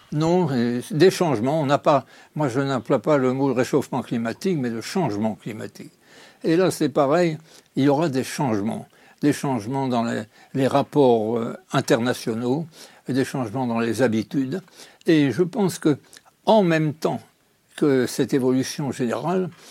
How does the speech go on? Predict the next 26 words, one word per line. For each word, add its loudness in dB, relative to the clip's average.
il 0
va 4
y 4
avoir 0
une 4
évolution 0
technique. -6
Euh, -2
je 2
suis -4
très -6
frappé, -2
euh, -6
par, -4
euh, -6
l'évolution -2
de -6
l'électronique, 0
qui -4
pour -4
moi, 0
depuis -4
mille -4
neuf -6
cent -6
soixante, -6